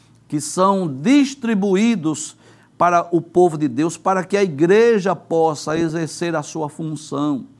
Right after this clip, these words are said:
para que os servos de Deus sejam capacitados para exercer diversas obras, diversas atividades na vida da igreja.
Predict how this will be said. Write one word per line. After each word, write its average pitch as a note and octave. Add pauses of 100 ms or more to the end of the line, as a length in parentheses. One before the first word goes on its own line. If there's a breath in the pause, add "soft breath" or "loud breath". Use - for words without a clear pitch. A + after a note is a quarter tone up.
(500 soft breath)
para D#3
que F3
os F#3+
servos G#3+
de F3+
Deus F3+
sejam F3
capacitados F#3+
para G#3 (320 loud breath)
exercer G3+
diversas A3
obras, F#3+
diversas A3
atividades A#3
na E3
vida C#3+
da B2+
igreja. G#2